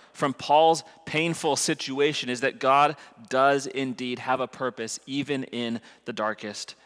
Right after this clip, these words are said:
days, even in the struggle, that we can turn our attention to him. We can,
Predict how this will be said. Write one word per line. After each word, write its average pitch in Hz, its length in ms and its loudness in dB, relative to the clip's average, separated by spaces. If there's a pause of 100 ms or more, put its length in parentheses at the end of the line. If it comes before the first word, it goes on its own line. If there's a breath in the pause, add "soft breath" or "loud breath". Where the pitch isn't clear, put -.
(200 soft breath)
days, 98 360 -10
even 135 300 -4
in 123 140 -2
the 113 80 -6
struggle, 98 680 -12
that 117 100 -12
we 131 120 -8
can 131 180 -6
turn 135 320 -4 (240 loud breath)
our 120 140 -2
attention 135 480 -4
to 131 100 -4
him. 113 380 -6 (800 soft breath)
We 131 80 -8
can, 131 180 -4